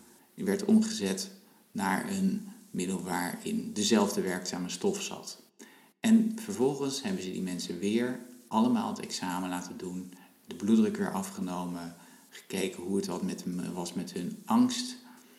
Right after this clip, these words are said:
en gekeken was, hoe het was met het aantal bijwerkingen. Nou, wat bleek nou? In de groep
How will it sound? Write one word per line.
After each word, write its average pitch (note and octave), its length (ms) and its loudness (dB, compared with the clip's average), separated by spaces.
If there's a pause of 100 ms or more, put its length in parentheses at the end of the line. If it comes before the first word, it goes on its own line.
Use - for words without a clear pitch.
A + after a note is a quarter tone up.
(240)
en G2+ 140 -4
gekeken F#2 480 -2
was, F2+ 220 -4
hoe G2 260 0
het F#2 100 0
was F#2+ 240 -4
met - 160 -2
het - 180 -12
aantal - 260 -4
bijwerkingen. - 840 -4 (640)
Nou, G2 220 -2
wat G#2 160 2
bleek B2+ 300 0
nou? - 200 -6 (400)
In A2 140 6
de G#2+ 100 8
groep D#3+ 320 0